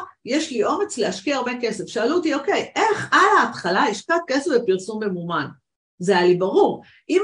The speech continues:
אני רוצה מיליון שקל, בעולם המושגים שלי, זה היה הגיוני להשקיע בקמפיין ממומן. זה היה הגיוני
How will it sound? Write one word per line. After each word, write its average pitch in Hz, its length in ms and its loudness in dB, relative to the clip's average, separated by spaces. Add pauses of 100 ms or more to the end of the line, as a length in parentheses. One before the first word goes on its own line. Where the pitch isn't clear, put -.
אני 294 100 2
רוצה 196 340 0
מיליון 190 360 -2
שקל, 180 360 -4
בעולם 190 580 2
המושגים 247 920 -2
שלי, 240 540 0 (240)
זה 196 200 -4
היה 196 200 0
הגיוני 196 760 -4 (300)
להשקיע 185 420 0
בקמפיין 165 580 -6
ממומן. 165 440 -2
זה 175 180 2
היה 196 120 6
הגיוני 196 580 2